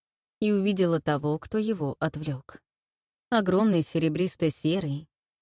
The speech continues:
злобно щеривший морду волк вышел ему навстречу. Волк безо всяких усилий вступил в пылающую краду. Огонь не сумел его остановить. Напротив,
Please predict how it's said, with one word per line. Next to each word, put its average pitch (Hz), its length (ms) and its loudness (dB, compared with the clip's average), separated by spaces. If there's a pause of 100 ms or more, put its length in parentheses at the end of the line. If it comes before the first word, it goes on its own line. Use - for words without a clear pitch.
злобно 202 500 4
щеривший 170 520 0
морду 160 380 2
волк 175 380 -4
вышел 175 380 0
ему 160 260 0
навстречу. 160 800 -2 (880)
Волк 208 460 4
безо 165 240 2
всяких - 460 -4
усилий 185 460 2
вступил 190 520 0
в - 100 -12
пылающую 170 640 0
краду. 156 560 -2 (560)
Огонь 220 360 4
не 196 100 2
сумел 226 360 0
его 147 320 0
остановить. 160 760 -2 (760)
Напротив, 196 640 0